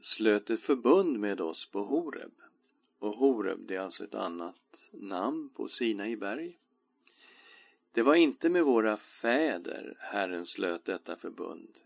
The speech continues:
utan med oss själva som står här idag. Oss alla som nu lever. Ansikte mot ansikte talade Herren till er ur elden på berget.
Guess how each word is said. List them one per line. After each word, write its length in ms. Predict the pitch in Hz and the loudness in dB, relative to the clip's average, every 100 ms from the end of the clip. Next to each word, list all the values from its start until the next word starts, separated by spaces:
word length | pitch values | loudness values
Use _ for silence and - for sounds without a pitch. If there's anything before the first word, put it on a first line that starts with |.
| - | -12
utan 280 | 120 165 170 | -4 -2 0
med 120 | 175 | -2
oss 140 | 165 | -4
själva 640 | - 202 135 101 156 160 | -2 0 0 -2 -4 -4
som 220 | - 160 147 | -4 -4 -4
står 480 | - 123 160 196 | -2 2 2 2
här 240 | 90 90 95 | 0 -8 -6
idag. 720 | 113 - 208 165 - - - _ _ _ - - - - _ - | -6 -2 -2 -2 -10 -20 -20 _ _ _ -20 -20 -20 -20 _ 4
Oss 360 | 190 196 - - | 6 6 2 0
alla 420 | 117 82 82 85 | -4 -4 -8 -4
som 280 | - 143 127 | -2 2 4
nu 180 | 147 | 4
lever. 580 | 110 104 160 180 - - _ _ _ _ _ _ _ - | 4 2 2 0 -8 -20 _ _ _ _ _ _ _ -6
Ansikte 680 | 196 139 - - 170 - 170 | -2 -2 0 2 2 0 -2
mot 220 | 156 139 | -2 -2
ansikte 800 | - 143 95 - 113 113 _ 113 | -4 -4 -2 -4 -2 -4 _ -10
talade 600 | - 160 143 85 92 107 | -6 0 2 2 -2 -4
Herren 400 | 127 117 98 90 | -4 -6 -6 -8
till 200 | 110 - | -6 -4
er 400 | 107 98 92 - - | -2 -2 -4 -10 -4
ur 380 | 120 165 165 | 2 2 2
elden 580 | 110 107 104 104 110 117 | -2 -2 -2 -4 -6 -6
på 360 | 123 - 92 120 | -8 -4 -2 0
berget. 680 | 98 113 85 - - - | -2 -2 -4 -10 -14 -20